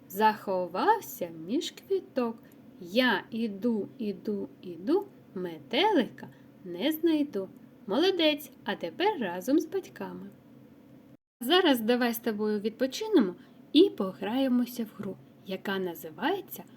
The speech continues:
"Хто повзає, хто літає, хто стрибає". Я буду показувати тобі малюнки, а ти будеш казати, хто що робить. Павук. Повзає,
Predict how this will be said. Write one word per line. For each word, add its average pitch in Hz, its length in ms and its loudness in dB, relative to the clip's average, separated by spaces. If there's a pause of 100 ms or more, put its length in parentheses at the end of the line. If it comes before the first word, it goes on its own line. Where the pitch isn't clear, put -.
(200)
"Хто 180 180 0
повзає, 226 680 2 (120)
хто 180 240 -6
літає, 208 680 0 (320)
хто - 220 -12
стрибає". 294 720 4 (380)
Я 208 120 2
буду 202 180 2
показувати 196 560 -2
тобі 180 240 -6
малюнки, 175 640 2 (380)
а 220 60 -12 (320)
ти 294 160 4
будеш 262 380 0
казати, 208 520 -8 (200)
хто 370 300 0
що 269 320 -4
робить. 170 480 -8 (760)
Павук. 349 640 8 (1700)
Повзає, 269 560 4